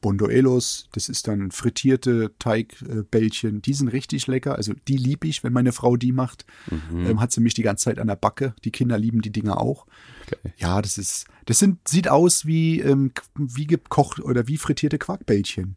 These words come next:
Speaker 2: Ja,
Speaker 1: So,
Speaker 2: geil.
Speaker 1: die, die Größenordnung,
Speaker 2: Ja.
Speaker 1: so ist es halt, die sind aber nicht süß, sondern die sind ein bisschen, ja, ein bisschen herzhafter.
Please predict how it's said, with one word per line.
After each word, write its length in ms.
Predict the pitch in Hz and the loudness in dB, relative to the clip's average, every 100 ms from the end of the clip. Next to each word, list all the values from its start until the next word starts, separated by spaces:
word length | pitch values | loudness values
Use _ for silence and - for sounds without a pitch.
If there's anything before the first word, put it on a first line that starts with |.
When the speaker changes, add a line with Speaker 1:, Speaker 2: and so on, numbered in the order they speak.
| - | 4
Speaker 2:
Ja, 360 | 147 190 92 76 _ | 6 6 2 -6 _
Speaker 1:
So, 180 | - 127 | 4 6
Speaker 2:
geil. 240 | 143 190 104 | 8 6 2
Speaker 1:
die, 80 | 113 | -2
die 100 | 131 | 2
Größenordnung, 760 | 123 170 - 147 135 156 139 | 8 6 6 4 6 6 4
Speaker 2:
Ja. 60 | 135 | 4
Speaker 1:
so 260 | 127 135 | 4 4
ist 120 | 135 117 | 2 0
es 180 | 120 | -2
halt, 280 | 120 127 123 | 0 -2 0
die 80 | 131 | 0
sind 200 | 127 147 | 0 0
aber 200 | 127 120 | -2 0
nicht 420 | 127 139 - - - | 2 0 -2 -8 -8
süß, 520 | 104 127 208 233 - 139 | -2 4 6 4 -2 -8
sondern 320 | 127 147 151 | -2 0 0
die 60 | |
sind 340 | 147 147 147 - | 0 0 0 -4
ein 180 | 139 135 | -6 -2
bisschen, 540 | 139 - 143 131 127 _ - - _ _ - | -2 0 2 2 2 _ -20 -20 _ _ -2
ja, 120 | 214 | 0
ein 60 | |
bisschen 200 | 214 170 | 2 2
herzhafter. 640 | 120 101 - 101 - 87 | 2 2 0 -4 -6 -8